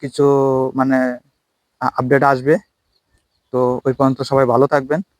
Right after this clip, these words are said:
তারপরেও যদি আপনাদের আরো মানে কিছু জানার থাকে, তো আমার চ্যানেলে যারা ভিডিও দেখেন আমাকে কমেন্ট করবেন,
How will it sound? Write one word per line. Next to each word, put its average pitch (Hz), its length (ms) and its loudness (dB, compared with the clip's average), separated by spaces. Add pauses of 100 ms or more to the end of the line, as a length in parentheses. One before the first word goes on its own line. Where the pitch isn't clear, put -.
(840)
তারপরেও 139 400 2
যদি 139 220 0
আপনাদের 135 340 0
আরো 135 220 4 (100)
মানে 135 300 -2
কিছু - 220 -8
জানার 135 320 -2
থাকে, 135 240 -10 (200)
তো - 80 -8
আমার 127 240 2
চ্যানেলে 131 400 0 (220)
যারা 131 180 2
ভিডিও 135 280 -2
দেখেন 127 320 -4
আমাকে 123 240 -10
কমেন্ট 135 300 -2
করবেন, 147 240 -2